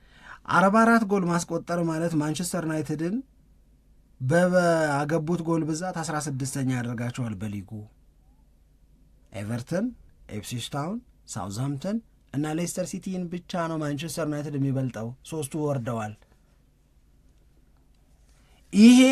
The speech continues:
አርባ አራት ጎል ስድብ የሚሆንብኝ ለማንቸስተር ዩናይትድ እኔ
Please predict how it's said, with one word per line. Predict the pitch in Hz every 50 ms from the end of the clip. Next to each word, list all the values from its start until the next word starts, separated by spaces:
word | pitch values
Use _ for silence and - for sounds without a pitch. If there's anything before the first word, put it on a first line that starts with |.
| 262 262 269 175
አርባ | 208 208 208 196 208
አራት | 202 202 202 202 196 185 170 156
ጎል | 165 185 190 190 190 185 185 180 175 175 170 170 165 165 160 151 139 - - - - _ _ _ _ _ _ _ _ _ _ _ _ _ _ _ _ _ _ _ _ _ _ - _ _ _ _ _ _ _ - -
ስድብ | 214 226 190 226 247 233
የሚሆንብኝ | 233 214 208 202 202 196 196 185 185 185 170 170 170 165
ለማንቸስተር | 170 170 180 175 175 180 175 196 180 - 180 175
ዩናይትድ | 165 170 160 160 147 165 151 156
እኔ | 156 156